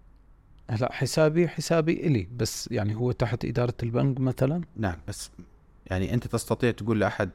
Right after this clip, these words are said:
Speaker 2: "أنا أبغى، أ-، أبغى
Speaker 1: أتنازل لك عن الحساب"؟
Speaker 2: أتنازل عن حسابك؟
Speaker 1: لا، طبعا لا.
Speaker 2: هل تستطيع إنك تقول: "أنا أبغى صاحب البقالة عندي في البيت"؟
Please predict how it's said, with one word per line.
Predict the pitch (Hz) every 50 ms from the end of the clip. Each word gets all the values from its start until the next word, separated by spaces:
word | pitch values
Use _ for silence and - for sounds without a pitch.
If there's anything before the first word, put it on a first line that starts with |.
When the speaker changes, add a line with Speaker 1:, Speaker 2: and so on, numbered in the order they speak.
| - -
Speaker 2:
"أنا | 107 104 98 80 104
أبغى، | 104 107 104 101
أ-، | - - 107 113 - 95 107 104
أبغى | 110 110 101 98 98 90 87 85 - - - - -
Speaker 1:
أتنازل | 131 - - 131 123 117 104 123 113
لك | 113 107 - 107
عن | 104
الحساب"؟ | 101 92 - 110 113
Speaker 2:
أتنازل | 113 110 104 98 101
عن | 101 95
حسابك؟ | - - - 104 143
Speaker 1:
لا، | 151 -
طبعا | - - 151 127 113 107
لا. | 104 104 104 - - - - - - -
Speaker 2:
هل | - 110 107
تستطيع | - 110 104 - - 104 - - 113 107 104
إنك | 98 95 95 92 -
تقول: | - 95 95 101 101 90 95
"أنا | 95 95 - - 117
أبغى | 120 117 104 98 92
صاحب | - 127 113 123
البقالة | 113 98 90 - - - - 110 98 90 82 - - - - - - - - - - - - -
عندي | - 101 98 92 87
في | -
البيت"؟ | 90 82 - 82 85 - -